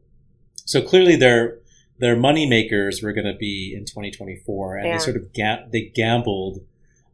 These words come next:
Speaker 1: on doing stuff that was more edgy and more, you know, um, relevant, quote
Speaker 2: Yeah.
Speaker 1: unquote, um, in the front half of their season. And I wonder if that's the lesson to be learned.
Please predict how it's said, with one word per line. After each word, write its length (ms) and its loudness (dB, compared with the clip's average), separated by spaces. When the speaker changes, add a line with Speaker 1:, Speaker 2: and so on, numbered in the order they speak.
Speaker 1:
on 280 -2
doing 240 -2
stuff 240 -4
that 100 -4
was 160 -6
more 180 -8
edgy 560 -8
and 200 -12
more, 680 -12
you 100 -12
know, 380 -14
um, 300 -12
relevant, 540 -6
quote 180 -8
Speaker 2:
Yeah. 120 0
Speaker 1:
unquote, 240 -2
um, 380 0
in 220 -4
the 100 -6
front 220 -2
half 220 -4
of 60 -14
their 120 -10
season. 520 -12
And 120 -2
I 80 0
wonder 340 4
if 80 2
that's 220 2
the 80 -4
lesson 280 -4
to 60 -12
be 140 -8
learned. 400 -4